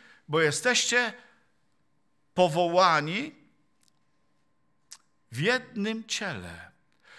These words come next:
Inaczej mówiąc, to wyraźnie odnosi się do tego, dlatego że należę do Kościoła, dlatego że jestem związany z innymi.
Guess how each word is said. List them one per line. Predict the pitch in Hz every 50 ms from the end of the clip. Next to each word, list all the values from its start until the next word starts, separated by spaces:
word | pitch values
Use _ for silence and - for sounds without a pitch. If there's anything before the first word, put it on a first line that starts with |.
| - - _
Inaczej | 165 - 233 254 - 277 269
mówiąc, | 254 247 226 240 247 247 196 - - - - _
to | 208 208
wyraźnie | 185 202 202 196 240 262 269 254 - 330 311
odnosi | - 202 202 240 277 285 262 285 262
się | - 269 262 240
do | 214 233
tego, | 226 254 240 226 220 196
dlatego | 208 208 - 240 240 262 233
że | 185 226 233
należę | 220 220 220 214 214 226 262 277 240 277 269
do | 233 277
Kościoła, | 277 - 269 - - - - 202 175 165 170 202 208 202 - - - -
dlatego | 185 165 - 240 269 285
że | 226 254
jestem | 277 240 - 320 262 254
związany | 190 196 214 247 247 233 196 240 285 311 311 285 233
z | 262
innymi. | 285 269 269 240 233 214 185 190 220 226